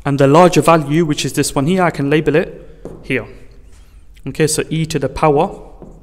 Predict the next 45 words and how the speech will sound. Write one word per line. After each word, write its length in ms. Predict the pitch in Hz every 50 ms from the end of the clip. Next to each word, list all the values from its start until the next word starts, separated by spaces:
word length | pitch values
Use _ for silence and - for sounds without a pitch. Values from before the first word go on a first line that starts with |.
| - - - - - - - - - - - - - - - - - - - - -
five 340 | - - 143 139 135 131
over 180 | 135 131 131 127
four 280 | 120 - 156 156 180 175
minus 380 | 156 139 135 131 131 - -
one. 200 | - 123 104 - - - - - - - - - - - - - - - - - - -
So 160 | - - -
we 140 | 143 131 151
want 320 | 147 160 165 160 160 160 160
x 240 | 180 175 - - -
to 100 | - 151
be 140 | 143 151 143
less 280 | 139 151 160 156 -
than 260 | - 151 143 135 -
e 100 | 156 156 156
to 120 | - -
the 100 | 139 139
power 300 | - - - 151 143 143
minus 320 | 143 143 139 139 139 - -
a 40 |
quarter 400 | - - - 160 151 156 - 156
minus 340 | 135 135 131 131 123 - -
one. 200 | - 170 185 196 - - - - - - - - - - - - - - - - - - - - - - - - - - - - - - - - - - - - - - - - - - - - - - - - - - - - - - -
This 160 | - 139 123 -
is 80 | 135
the 100 | 135 135
representation. 960 | 135 135 127 - 127 127 131 131 - 151 156 156 - - 190 190 185 - - - - - - - -
And 120 | 139 139
over 120 | 135 139
here, 200 | 131 127 165 160
we 120 | 143 143 143
want 280 | 135 143 139 135 -
x 180 | 147 147 143 -
to 100 | - -
be 100 | 135 139
more 220 | 131 139 143 147 143
than 220 | 139 135 131 -
e 120 | 147 151 143
to 120 | - 143
the 80 | 139 127
power 300 | - - 143 139 139 131
five 300 | 135 - 143 143 135 139
over 180 | 131 127 127
four 260 | 117 - - 147 143
minus 380 | 135 139 131 127 131 127 123 -
one. 160 | - 117 -